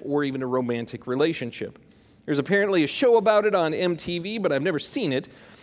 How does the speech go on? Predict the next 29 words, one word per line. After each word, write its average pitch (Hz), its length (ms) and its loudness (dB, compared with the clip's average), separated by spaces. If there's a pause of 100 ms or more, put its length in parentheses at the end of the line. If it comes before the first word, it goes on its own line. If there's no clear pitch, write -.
A 196 100 4
lot 202 200 8
of 330 80 -2
times, 208 400 0
people 277 320 -2
will 220 140 4
just 208 380 0
invent 196 760 0
a 185 80 0
person 254 520 -2
they 175 120 2
believe 196 380 -4
someone 196 340 0
would 202 140 -2
be 180 140 -2
attracted 269 600 -2
to 135 320 -4 (300)
and 170 160 2
then 185 120 4
start 202 300 0
trying 170 240 0
to 165 80 2
woo 226 440 -4
this 202 180 2
person 175 360 -2
into 175 260 -2
a 160 40 0
false 151 320 0
sense 135 400 -4